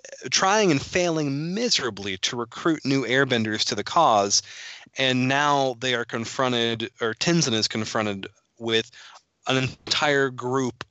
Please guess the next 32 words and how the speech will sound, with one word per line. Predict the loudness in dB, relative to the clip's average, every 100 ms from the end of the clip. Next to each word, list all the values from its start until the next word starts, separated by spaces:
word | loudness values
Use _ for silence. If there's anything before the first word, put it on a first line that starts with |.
| _
of | 0 0 2
young | 0 2 0
airbenders | 0 0 0 -2 -2 -2 -4 -8 -20
who | -4 -2 0 -2 -4 -10 -16 -4
jump | 0 2 0 0
at |
his | -2 -2
offer | -4 -4 -4 -4
to | -4
go | -2 -2
to | -2
the | -4
Northern | 0 0 0 -2
Air | -2 -2
Temple | -2 -2 -4
and | -4 0
learn | 0 0
more | 0 2 4 2 -4 -20 -20 -20 _ -4
about | 0 2 2 0
their | -2
culture | 0 2 2 2 0
and | 2
their | 2
abilities | 2 2 2 2 0 -2
and | -4
to | -4
train. | -2 0 0 0 0 -4 -8 -14 -14 -18 -4
And | 0 0 0
he, | 0 0 2 2 0
he | 0 0
wells | 2 2 2 2
up | 2 0 -2 -14